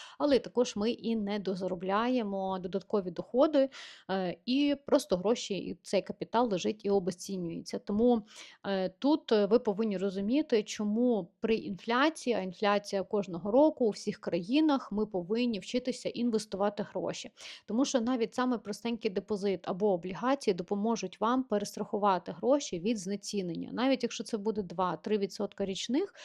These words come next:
ви просто поклали, але ви зберігли вартість грошей у часі.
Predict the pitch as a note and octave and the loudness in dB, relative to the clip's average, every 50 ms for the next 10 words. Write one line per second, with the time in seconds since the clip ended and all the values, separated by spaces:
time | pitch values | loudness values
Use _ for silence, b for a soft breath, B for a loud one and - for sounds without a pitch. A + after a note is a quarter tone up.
0 | B B B B G#3+ - - A#3+ A3+ - - G#3 - - F#3+ - - A#3+ C4 D#4 | B B B B 0 4 4 4 4 2 -2 -8 -6 -6 -4 -2 2 4 6 6
1 | F#4 F#4+ D#4 - - - G3 G3+ G#3 G#3+ F#3 F3 G3+ A#3+ G#3 F#3+ F#3+ F#3+ E3 D#3 | 6 6 4 2 0 -2 0 2 2 2 2 0 2 2 2 0 0 -4 -2 2
2 | G3 F#3 F#3 F#3+ D3+ E3+ G#3+ B3+ D#4 F4+ F#4 - - F3 E3+ G3 F#3+ G3 - - | 2 2 2 2 -4 0 2 2 4 2 2 0 -4 -2 2 2 2 2 0 -4
3 | F#3 - - F3+ F#3+ - - G#3+ A#3 B3 - G#3+ - - G#3 F#3+ - G3+ - - | -10 -10 -6 -4 -2 0 2 2 0 0 0 -2 -4 -6 -6 -6 -6 -6 -8 -8
4 | - | -10